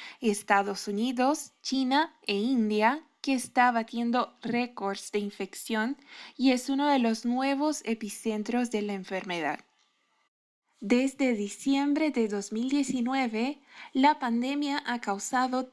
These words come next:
tres millones de muertes y ha infectado a más de ciento cuarenta y cinco millones de personas.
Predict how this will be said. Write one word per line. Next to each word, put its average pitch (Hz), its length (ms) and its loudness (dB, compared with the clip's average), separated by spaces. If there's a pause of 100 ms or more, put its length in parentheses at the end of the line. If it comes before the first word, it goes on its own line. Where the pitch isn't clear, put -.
tres 302 400 0
millones 247 560 2
de 214 140 2
muertes 220 840 0
y 220 140 0
ha 240 80 2
infectado 247 800 0
a 208 80 4
más 233 340 -2
de 226 120 0
ciento 294 640 -4
cuarenta 226 400 0
y - 20 -10
cinco 269 580 -2
millones 226 600 0
de 208 140 -2
personas. 190 960 -4